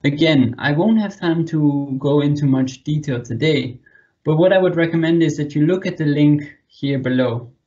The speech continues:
So when the covid nineteen pandemic hit, unesco univo-, uh, unesco organized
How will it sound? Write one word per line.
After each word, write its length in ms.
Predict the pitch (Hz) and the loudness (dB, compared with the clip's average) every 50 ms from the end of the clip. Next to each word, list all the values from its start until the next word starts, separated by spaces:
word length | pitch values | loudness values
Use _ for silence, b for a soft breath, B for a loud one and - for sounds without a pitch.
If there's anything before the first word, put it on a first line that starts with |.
| _ _ _ _ _ _ _ _ _ _ _ _ _ b b b b b b b b b b _ | _ _ _ _ _ _ _ _ _ _ _ _ _ b b b b b b b b b b _
So 220 | - - 170 170 | -8 -2 2 2
when 200 | 170 190 214 220 | 4 4 4 2
the 100 | 214 202 | 2 0
covid 320 | 196 - 190 190 185 170 165 | 0 -2 -4 -2 -2 0 0
nineteen 580 | 160 156 156 151 151 - - 165 160 156 151 | 0 0 0 0 -2 -4 -4 -4 -2 -2 -2
pandemic 600 | - 147 139 131 131 139 143 147 147 143 131 131 - - - _ _ _ _ _ _ _ _ _ | -2 0 2 2 2 2 0 0 0 -2 -2 -2 -6 -12 -20 _ _ _ _ _ _ _ _ _
hit, 460 | _ - 165 156 - - - - - _ _ _ _ _ _ _ _ _ _ - | _ -4 -4 -4 -4 -4 -10 -20 -20 _ _ _ _ _ _ _ _ _ _ 0
unesco 400 | 147 151 170 190 185 - - 190 | 2 2 2 2 0 -2 -4 -2
univo-, 600 | 180 165 156 160 165 170 160 143 143 139 135 - | -2 0 0 0 2 2 2 2 2 -2 -2 -2
uh, 180 | 147 143 143 139 | -6 -4 -4 -2
unesco 600 | 135 139 139 151 160 170 170 - - 185 180 175 | -2 -2 -2 0 0 -2 -2 -4 -6 -6 -4 -4
organized 1040 | 170 - - 127 147 156 151 147 151 135 127 123 127 127 127 131 - - _ _ | -4 -4 -6 -4 -4 -4 -4 -4 -4 -4 -4 -4 -6 -8 -10 -12 -12 -16 _ _